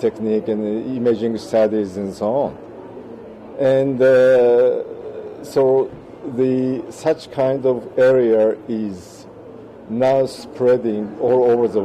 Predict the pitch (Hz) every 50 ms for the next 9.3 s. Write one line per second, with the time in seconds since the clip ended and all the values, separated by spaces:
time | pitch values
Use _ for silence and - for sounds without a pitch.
0 | 104 117 117 107 90 82 85 - - - - - - - - - - - - -
1 | - - - 139 135 - - 147 151 143 143 147 143 131 131 127 120 113 107 104
2 | 107 120 123 110 - - 127 123 120 110 107 110 - 107 110 123 131 135 135 131
3 | 110 - 120 113 113 113 104 104 107 101 98 113 120 131 117 90 85 90 - -
4 | - - - - - - - - - 131 135 135 123 117 113 95 104 127 139 139
5 | - 131 120 113 110 113 117 - 120 107 101 95 107 107 98 90 82 - - -
6 | - - - - - - 110 104 104 87 69 - - - - - - - - -
7 | - - - - - - - - - - - - - - - - - - - 117
8 | 117 117 117 117 117 117 117 113 107 - 110 113 110 110 - - - - - -
9 | - 143 131 123 -